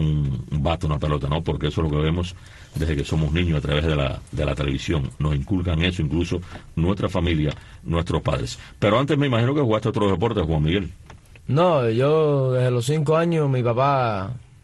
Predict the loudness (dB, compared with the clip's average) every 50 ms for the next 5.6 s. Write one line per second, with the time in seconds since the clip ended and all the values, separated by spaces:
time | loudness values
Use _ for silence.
0 | -20 -20 _ _ -6 -2 0 0 2 2 2 2 2 2 2 2 0 0 0 0
1 | -2 -2 0 2 2 2 4 2 2 2 2 2 2 2 2 2 2 0 -2 -6
2 | -12 -20 -20 -20 -20 -20 -14 -8 -4 -2 0 0 2 2 2 2 2 2 2 2
3 | 2 2 2 2 2 2 2 2 2 2 2 2 2 2 2 2 2 2 0 0
4 | 0 0 0 2 0 0 0 0 0 0 0 0 -2 -2 0 2 2 2 0 0
5 | -2 -4 -4 -4 -2 0 0 0 0 -2 -4